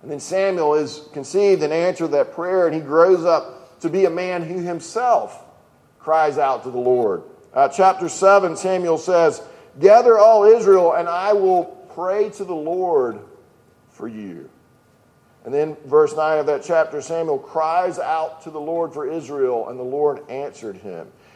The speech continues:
In chapter twelve that we just read, Samuel cries out to the Lord, and God sends thunder and rain in answer to that prayer, which verse seventeen tells us was during the time of the wheat harvest, which was actually the begin of the beginning of the dry season.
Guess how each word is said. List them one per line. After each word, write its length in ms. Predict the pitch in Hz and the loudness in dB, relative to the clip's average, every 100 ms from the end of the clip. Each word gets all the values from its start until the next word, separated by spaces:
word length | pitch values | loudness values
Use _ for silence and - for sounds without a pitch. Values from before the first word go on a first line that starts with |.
| _ | _
In 120 | 165 | -14
chapter 340 | 156 208 208 190 | 0 0 0 -4
twelve 400 | - 220 247 196 | -2 0 2 0
that 80 | 180 | -2
we 140 | 202 | -4
just 200 | 190 156 | -4 -2
read, 380 | 190 214 202 - - - | -2 2 2 2 -14 -14
Samuel 360 | 196 214 202 | -4 -2 0
cries 520 | 175 - 208 220 233 226 | -2 2 2 4 4 4
out 180 | 220 | 2
to 60 | 196 | 0
the 40 | 202 | -2
Lord, 320 | 214 220 196 | 2 2 2
and 200 | 180 180 | -2 2
God 320 | 190 202 196 | 4 4 2
sends 320 | 202 208 185 | -2 -6 -6
thunder 420 | - 202 208 190 | -2 0 2 0
and 100 | 170 | 0
rain 360 | 165 190 196 180 | -2 -2 0 -2
in 100 | 165 | -4
answer 340 | 175 185 180 | -4 -6 -6
to 100 | 160 | -8
that 380 | 156 156 - - | 0 0 0 -8
prayer, 440 | - 190 202 180 151 - - - - | -6 2 4 4 2 -2 -20 -12 4
which 260 | 202 202 | 4 4
verse 300 | 170 202 185 | 2 2 4
seventeen 640 | 208 202 190 - 220 220 196 | 2 0 -2 -4 -4 -4 -8
tells 580 | - 214 226 240 196 | -6 2 4 6 4
us 340 | 185 180 - - - - | 4 4 0 -8 -20 -8
was 140 | 165 | -6
during 300 | 160 208 208 | 0 0 2
the 80 | 196 | 0
time 360 | 190 196 202 196 | -2 0 0 0
of 100 | 156 | -4
the 100 | 165 | -8
wheat 280 | 185 233 165 | -8 -10 -6
harvest, 500 | 160 175 170 170 165 | -2 0 0 -4 -10
which 140 | 160 | -12
was 140 | 160 | -6
actually 320 | 180 180 180 170 | -4 -4 -6 -10
the 80 | |
begin 280 | 160 160 175 | -10 -8 -6
of 120 | 160 | -6
the 100 | 139 127 - _ | -10 -16 -20 _
beginning 300 | 135 156 175 | -12 -10 -8
of 80 | 151 | -6
the 80 | 131 | -6
dry 400 | 117 143 135 143 | -4 -4 -4 -8
season. 500 | - 123 104 98 | -12 -14 -14 -16